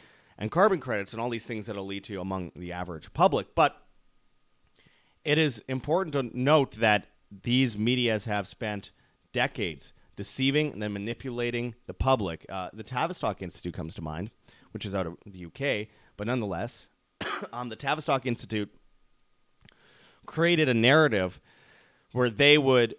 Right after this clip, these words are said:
put a bunch of different stories in the news through the sixties, seventies, eighties, nineties, two thousands, et cetera, in order to see how people react to those fake stories, in order to manipulate people in the future and be able to tell the future in, in, in,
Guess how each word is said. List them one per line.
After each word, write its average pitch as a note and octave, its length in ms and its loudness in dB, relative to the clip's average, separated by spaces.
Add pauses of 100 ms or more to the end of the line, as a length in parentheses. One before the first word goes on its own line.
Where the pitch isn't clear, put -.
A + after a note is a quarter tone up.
(100)
put C#3+ 220 4
a A2+ 40 0
bunch D3 280 -2
of D#3 40 -14
different F3+ 280 -2
stories D3 420 0
in D3+ 60 0
the D3+ 60 4
news C#3+ 540 2 (800)
through A#2+ 320 -6
the G2 80 -8
sixties, A#2 400 -10
seventies, G#2+ 320 -2
eighties, G2 160 0
nineties, F#2 440 -2
two F2+ 160 -14
thousands, F#2 420 -4
et E2 80 -16
cetera, G#2 460 0 (920)
in A#2+ 140 0
order A#2+ 280 2
to A2 140 -4
see C#3+ 240 -4
how D3 140 2
people C3 280 -2
react A#2 600 -2
to C3 80 -6
those A2+ 200 2
fake G2+ 280 0
stories, B2 680 4
in A#2 140 2
order A2+ 260 0
to A2 140 -6
manipulate G#2+ 800 0 (180)
people A2+ 300 -4
in G2+ 60 -4
the G2 60 -6
future D3 360 -2
and F#2+ 160 -6
be G2+ 100 -2
able G#2 140 -4
to G#2+ 80 -10
tell A2 480 2 (160)
the G2 140 -8
future A#2 420 -4
in, F2+ 180 -6
in, F2+ 360 -8
in, E2 340 -4